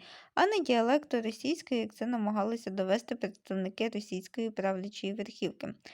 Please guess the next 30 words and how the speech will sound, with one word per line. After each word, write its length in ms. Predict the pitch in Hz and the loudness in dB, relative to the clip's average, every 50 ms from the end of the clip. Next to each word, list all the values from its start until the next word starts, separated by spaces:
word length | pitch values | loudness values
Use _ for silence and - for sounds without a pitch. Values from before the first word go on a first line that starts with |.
| - - - - _ | -20 -20 -20 -20 _
Ще 220 | - - - 277 285 | -2 2 4 4 4
у 20 | |
тисяча 440 | 285 - 392 392 - 339 339 - 285 | 4 2 2 2 2 0 -2 -2 -4
сімсот 440 | - - 269 269 - - 302 294 - | -2 -2 -2 -2 0 0 -2 0 0
сімдесят 500 | - 254 233 247 240 - 254 240 240 - | -2 -2 -2 -2 -2 -2 -4 -4 -2 -2
сьомому 500 | 262 254 247 247 240 233 226 226 226 220 | -2 0 0 0 0 0 0 0 2 2
році 320 | 220 262 320 311 - 262 | 2 2 2 0 -2 -4
Калиновський 800 | - - 220 214 214 214 208 208 226 302 320 - - - 233 220 | -2 0 0 0 0 0 0 0 0 -2 -4 -8 -8 -6 -6 -4
видав 360 | 226 220 254 - 277 240 233 - | -2 -2 0 0 0 -2 -2 -4
у 80 | 202 | -6
Петербурзі 760 | 208 - 208 214 - 196 196 196 240 254 277 269 285 277 - - - | -6 -6 -4 -2 -2 -2 -2 -2 -2 -2 -2 0 0 -2 -2 0 0
опис 400 | 233 254 247 240 - 247 247 - | 0 0 0 0 0 -2 -2 -2
весільних 460 | 220 226 - - 233 240 349 349 330 - - | -4 -6 -4 -2 -2 -2 0 -2 -2 -4 -4
українських 560 | _ - 214 208 208 220 294 - - - 320 - | _ -4 -2 -2 -2 -2 -4 -6 -6 -8 -6 -2
обрядів, 540 | - 294 262 311 247 226 226 214 214 202 214 - - - - - - _ | 0 0 2 2 2 2 2 2 0 -2 -4 -6 -12 -16 -18 -18 -16 _
чим 260 | - - 381 403 392 | 2 4 4 4 6
започаткував 840 | 339 320 294 - 269 - - 254 - - - 226 226 269 311 330 285 | 4 4 4 2 0 0 -2 -6 -6 -4 0 4 6 8 8 8 6
українську 580 | 233 - - 202 196 208 233 233 - - 254 | 4 0 -2 0 0 0 0 -2 -2 -2 -2
етнографію. 800 | 233 220 - - 233 226 220 208 196 190 196 - - 175 175 202 - - - - - - _ _ | -2 -2 -2 -2 0 0 2 2 2 0 0 -2 -4 -4 -4 -4 -6 -12 -16 -18 -20 -20 _ _
У 60 | - 226 | -2 0
тисяча 420 | - 359 370 - 349 302 - 277 | 2 2 2 2 0 2 2 0
сімсот 380 | 269 - 247 247 247 - 277 269 | 2 2 0 0 0 0 2 2
дев'яносто 460 | 262 240 233 233 277 302 - - 339 | 2 2 2 2 0 0 -2 -4 -4
третьому 560 | 330 359 392 392 381 - 320 294 277 254 247 | -2 -2 -2 -2 0 0 0 2 4 4 4
році, 380 | 254 247 247 247 247 - 233 226 240 233 - - - - - - - _ _ - | 4 4 2 0 0 -2 -2 -2 -2 -4 -8 -14 -18 -18 -20 -20 -20 _ _ -6
а, 300 | - 220 226 220 220 220 | -4 0 2 4 4 4
Маркович 580 | 226 247 294 - 370 - 339 302 294 269 277 | 2 0 -2 -2 0 2 4 4 4 4 2
створив 560 | - - - - 254 254 254 269 277 277 254 | -4 -10 -6 -2 0 4 6 6 6 6 4
працю 520 | 254 - 233 233 247 285 294 294 - 294 262 | 2 0 4 6 6 6 4 2 0 0 0
«Записки 640 | 247 247 233 - - 240 294 - - - - - | 0 0 0 0 0 0 0 0 -2 -2 -2 -2